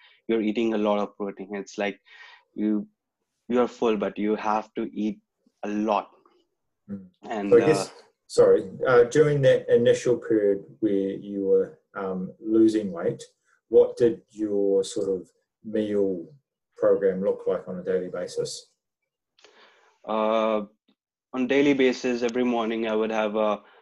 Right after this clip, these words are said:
Speaker 1: half a can of, uh, beans with, uh, six eggs, uh, six egg whites, and, uh, a little bit of spinach on top. And then, uh, after two hours, by nine thirty-ish,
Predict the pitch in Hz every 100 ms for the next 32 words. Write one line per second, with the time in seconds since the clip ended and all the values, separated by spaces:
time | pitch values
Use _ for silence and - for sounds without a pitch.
0 | _ 117 117 117 - 107 107 101 - 101
1 | 98 95 110 107 101 - - 95 104 104
2 | - 98 95 - 113 110 - _ 104 98
3 | - - _ _ _ _ _ _ - 98
4 | 98 - 117 - 110 107 104 92 - -
5 | - _ _ - 104 107 104 101 101 101
6 | 107 113 110 104 101 - - 110 101 104
7 | 98 - 98 90 _ _ _ _ _ _
8 | _ - 113 104 104 104 101 - - -
9 | - - _ - 110 101 110 110 120 113
10 | - 123 117 101 95 - 101 101 101 -
11 | 110 113 110 113 110 104 101 104 98 -